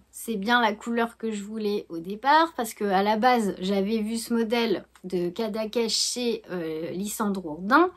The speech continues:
qui, elle, l'a tricoté en Katia, tencel et coton, en jaune comme ça.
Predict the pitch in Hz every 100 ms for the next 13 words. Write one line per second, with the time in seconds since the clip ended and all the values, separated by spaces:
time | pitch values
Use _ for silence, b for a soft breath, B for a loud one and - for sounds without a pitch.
0 | B B B B - 302 294 269 254 240
1 | - 247 262 247 240 269 262 - 233 233
2 | 226 226 226 247 233 - 233 226 226 208
3 | - 208 175 165 180 180 277 320 359 B
4 | B _ 277 302 311 320 294 240 220 220